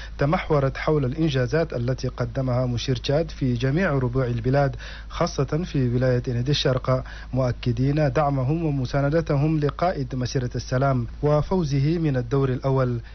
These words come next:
في الانتخابات القادمة. هذا وقد جدد المشاركون في المؤتمر التمهيدي بمدينة أمجرس إعادة الثقة لرئيس حزب ال إم بي إس رئيس الجمهورية إدريس ديبي إتنو نسبة لدوره الفعال في نهضة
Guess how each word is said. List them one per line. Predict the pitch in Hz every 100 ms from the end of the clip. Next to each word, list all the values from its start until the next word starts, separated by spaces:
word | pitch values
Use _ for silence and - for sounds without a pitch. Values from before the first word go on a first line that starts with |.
| -
في | -
الانتخابات | 135 131 120 123 120 117 127 151
القادمة. | - 147 131 120 113 -
هذا | 202 185 180
وقد | 151 135 - 139
جدد | 196 160 143
المشاركون | 127 120 117 123 117 - 139 127 120
في | 131
المؤتمر | 120 123 - 127 120
التمهيدي | 110 127 117 123 131 180
بمدينة | 156 131 120 120 131 123 -
أمجرس | 123 120 147 131 - - - 139 139
إعادة | 160 170 151
الثقة | 131 - 175 - 143
لرئيس | 127 123 127 185 - 131
حزب | 151 135 127
ال | 131
إم | 135 -
بي | 131 156
إس | 160
رئيس | 143 123 131
الجمهورية | 120 120 127 135 143 127
إدريس | 120 131 131
ديبي | 131 131 123
إتنو | 147 151 135 - - - -
نسبة | 185 - 139 -
لدوره | 175 165 143 131 165 135
الفعال | 120 131 127 170 165 131
في | 131 135
نهضة | 170 143